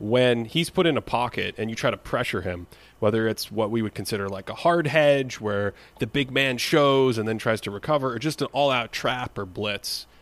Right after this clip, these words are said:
where he's double-teamed off the pick and roll, he is now so comfortable, despite only being, <laughs> like, six two or whatever, handling that pressure and keeping his dribble alive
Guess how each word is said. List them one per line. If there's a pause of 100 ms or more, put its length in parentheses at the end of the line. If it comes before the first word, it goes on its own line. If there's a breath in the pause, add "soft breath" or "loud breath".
(100)
where
he's
double-teamed
off
the
pick
and
roll, (400 soft breath)
he
is
now (160)
so
comfortable,
despite (260)
only
being,
<laughs>
like,
six
two
or
whatever, (400 soft breath)
handling
that
pressure (400 soft breath)
and (100)
keeping
his
dribble
alive